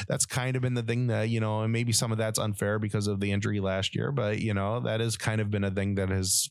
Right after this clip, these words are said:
followed him now for the first, his first three years, two and a half, whatever, two and a couple games that he's been in Columbus. So, you know, he, he needs to have a big game like that. And yeah, if they could get to the point where, you know, maybe they get up by ten,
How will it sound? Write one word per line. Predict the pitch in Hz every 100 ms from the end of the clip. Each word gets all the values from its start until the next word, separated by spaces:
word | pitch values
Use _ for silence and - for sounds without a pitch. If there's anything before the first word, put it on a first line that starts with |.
| _
followed | 104 104 107
him | 104 98
now | 95 95
for | - 98
the | 90
first, | - 92 - -
his | 101 92
first | - 95 - -
three | 101 95
years, | 92 95 107 - -
two | - 101
and | 92
a |
half, | 95 92 -
whatever, | 92 95 98
two | 90 110 95
and | 90
a |
couple | 90 98 92
games | 92 98 104 - - - - - -
that | 98
he's | 101
been | 95 95
in |
Columbus. | 92 - 92 87 117 135
So, | 110 101 107 101 - _ _ _ _
you | 98
know, | 98
he, | 104 123 135 -
he | 147
needs | 151 180 -
to | - 120
have | 120
a | 107
big | 92 92
game | 95 98
like | 98 95
that. | 104 98
And | 120 202
yeah, | 403 110 101 -
if | 113 -
they | 135 185
could | 151
get | 143
to | 147
the | 123
point | - 135 156 135
where, | 120 117 117
you | 113
know, | 110
maybe | 107 110 117
they | 110
get | 107
up | 110 131
by | 127
ten, | 127 - 120 127 135 139 -